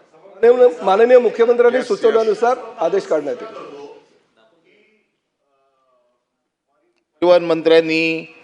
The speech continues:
Speaker 3: आमचा त्यांच्यावरती कधीच, आम्ही पहिल्या दिवसापासून सांगतोय की मंत्री म्हणून आमच्या, आपल्यावरती बिलकुल आक्षेप नाही, परंतु जे खात्यामध्ये चाललंय गेलं वारंवार आम्ही आपल्याला सांगतोय.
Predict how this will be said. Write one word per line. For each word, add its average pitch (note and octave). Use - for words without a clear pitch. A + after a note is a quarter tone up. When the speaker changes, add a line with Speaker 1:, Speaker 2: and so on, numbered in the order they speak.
Speaker 3:
आमचा C#3
त्यांच्यावरती D#3
कधीच, D3
आम्ही D3
पहिल्या C#3+
दिवसापासून D3
सांगतोय G#2
की E3
मंत्री E3
म्हणून F3+
आमच्या, D#3+
आपल्यावरती C#3+
बिलकुल C3+
आक्षेप A#2
नाही, F#2
परंतु F3
जे F3
खात्यामध्ये E3
चाललंय C#3+
गेलं F3+
वारंवार F3+
आम्ही F3
आपल्याला E3
सांगतोय. G#2+